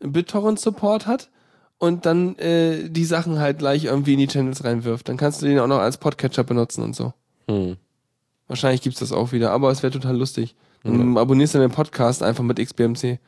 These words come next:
Speaker 2: <laughs> Super.
Speaker 1: Ja, ich mein, gibt's ja auch als Videopodcast. Jedenfalls gab's mal früher. Ich glaub, der einzige, die einzige Sache, die das benutzt hat, war ganz damals, äh, Super Hyper Turbo,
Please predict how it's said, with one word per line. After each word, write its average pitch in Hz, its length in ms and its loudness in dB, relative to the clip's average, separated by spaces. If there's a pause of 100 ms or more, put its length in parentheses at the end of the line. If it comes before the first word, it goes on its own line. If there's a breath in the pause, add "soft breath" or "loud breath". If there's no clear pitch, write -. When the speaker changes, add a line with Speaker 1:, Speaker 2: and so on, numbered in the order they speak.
(140 soft breath)
Speaker 2:
<laughs> - 440 -10 (840 soft breath)
Super. 95 340 -6 (1000)
Speaker 1:
Ja, 127 180 2
ich 131 60 2
mein, 147 180 0
gibt's 160 200 -6
ja 156 120 2
auch 170 100 2
als 156 220 0
Videopodcast. 131 800 0
Jedenfalls 131 320 -2
gab's 151 280 -4
mal 143 140 0
früher. 165 280 0
Ich 139 160 -2
glaub, 160 140 -4
der 90 140 -2
einzige, 180 560 0 (540 loud breath)
die - 100 0
einzige 190 400 2
Sache, 180 320 0
die 185 80 0
das 175 180 0
benutzt 165 440 0
hat, 196 180 -4
war 156 100 0
ganz 165 280 -2
damals, 175 500 0
äh, 147 200 0
Super 160 360 -2
Hyper 160 260 0
Turbo, 180 460 -2